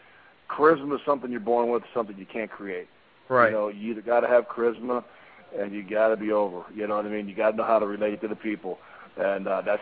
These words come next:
Speaker 1: one thing that Hawk and I figured out early on, how to get the people to react, how to react to them. When they want you to do something, you need to do it and give them what they need to see.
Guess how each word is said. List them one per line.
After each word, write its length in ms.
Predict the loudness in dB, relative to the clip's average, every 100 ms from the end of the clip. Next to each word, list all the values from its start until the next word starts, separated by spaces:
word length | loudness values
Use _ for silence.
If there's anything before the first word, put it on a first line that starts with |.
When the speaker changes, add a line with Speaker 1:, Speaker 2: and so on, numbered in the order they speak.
| -2
Speaker 1:
one 140 | -2
thing 120 | 0 -2
that 80 |
Hawk 260 | 2 2 2
and 80 | 0
I 120 | 0
figured 280 | -2 -4 0
out 180 | 0 0
early 600 | -4 -4 0 2 2 2
on, 320 | 0 -2 -6
how 340 | -6 0 4 4
to 100 | 2
get 200 | -6 -10
the 60 | -10
people 300 | -10 -8 -6
to 100 | -4
react, 400 | 0 2 0 0
how 160 | -2
to 80 | -2
react 380 | -2 0 0 -2
to 60 |
them. 260 | -4 -2 -4 -10 -18 -18 -10
When 160 | -6
they 200 | -2 0
want 240 | 2 0 0
you 80 | -8
to 80 | -6
do 180 | -6 -4
something, 300 | -2 -2 -4
you 60 | -8
need 120 | -8
to 80 | -8
do 280 | -4 2 2
it 80 | 2
and 120 | -2
give 180 | -4 -2
them 140 | -2
what 140 | -2 -4
they 80 |
need 180 | -4 -6
to 80 | -8 -4
see. 280 | -2 0